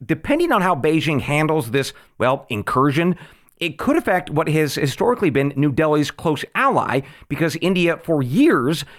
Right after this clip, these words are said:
used to handle Bhutan's foreign affairs. But in the meantime, and regardless,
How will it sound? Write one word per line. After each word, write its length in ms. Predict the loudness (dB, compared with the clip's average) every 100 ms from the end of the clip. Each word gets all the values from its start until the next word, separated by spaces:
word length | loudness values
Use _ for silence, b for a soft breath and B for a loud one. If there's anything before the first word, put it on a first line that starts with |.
| B
used 220 | -4 -2
to 100 | -2
handle 340 | 0 0 0 0
Bhutan's 600 | 0 0 0 0 -2 -6
foreign 380 | 0 2 2 0 -4
affairs. 480 | -4 -6 -6 -18 -20 _ _ _ _
But 120 | -4 0
in 40 |
the 60 | 0
meantime, 480 | 0 -2 -2 -2 -4
and 140 | -2
regardless, 600 | 0 2 2 2 0 -2